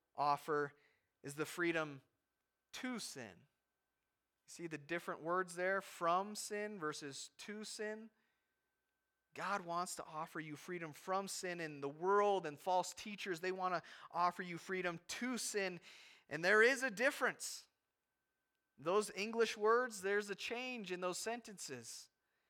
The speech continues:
And the difference causes false teachers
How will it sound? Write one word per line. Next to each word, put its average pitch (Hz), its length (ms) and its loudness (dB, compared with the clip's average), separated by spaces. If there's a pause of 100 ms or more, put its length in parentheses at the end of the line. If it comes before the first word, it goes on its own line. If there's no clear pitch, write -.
(160)
And 160 120 -6
the 165 60 0
difference 196 460 2
causes 185 520 2
false 180 320 4
teachers 170 580 -4